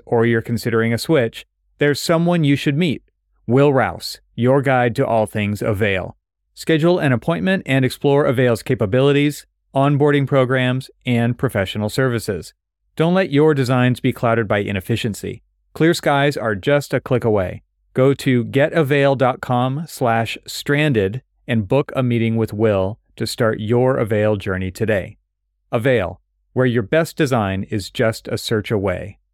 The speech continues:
My thanks to Avail for supporting this episode of the Troxel Podcast.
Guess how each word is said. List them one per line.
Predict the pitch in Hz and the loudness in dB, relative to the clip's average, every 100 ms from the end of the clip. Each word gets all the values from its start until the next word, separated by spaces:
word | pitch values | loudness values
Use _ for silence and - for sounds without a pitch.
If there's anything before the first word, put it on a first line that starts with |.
| _ _ _ _ | _ _ _ _
My | 135 139 | -2 0
thanks | 160 156 | 0 -2
to | - 147 | 2 2
Avail | 135 147 170 | 2 2 0
for | - | -2
supporting | 120 117 135 127 123 110 | -2 -2 0 0 0 0
this | 120 123 | 0 0
episode | 107 113 120 113 - | -2 -2 0 0 0
of | 104 98 | -4 -4
the | 117 | -6
Troxel | 104 90 - 107 | -4 -4 -6 -4
Podcast. | 127 131 113 85 - - | -2 -2 -4 -6 -8 -20